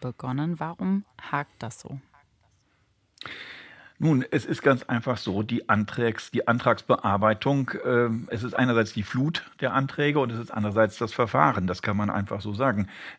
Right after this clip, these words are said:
Speaker 2: Ähm, aber Sie sagen es, die ersten Abschlagszahlungen fließen ab heute, maximal fünfzigtausend Euro.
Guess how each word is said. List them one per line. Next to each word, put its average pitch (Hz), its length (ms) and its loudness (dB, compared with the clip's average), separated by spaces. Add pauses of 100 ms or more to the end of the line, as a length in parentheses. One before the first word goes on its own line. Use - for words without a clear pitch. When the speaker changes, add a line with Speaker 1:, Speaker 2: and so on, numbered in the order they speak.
(100)
Speaker 2:
Ähm, 110 200 0
aber 117 260 2
Sie 110 80 -6
sagen 110 260 4
es, 120 100 -2
die - 140 -4
ersten 107 280 2
Abschlagszahlungen 110 800 -2
fließen 123 500 -6
ab 98 220 -6
heute, 110 340 -2
maximal 104 580 0
fünfzigtausend 95 960 -6 (100)
Euro. 104 480 0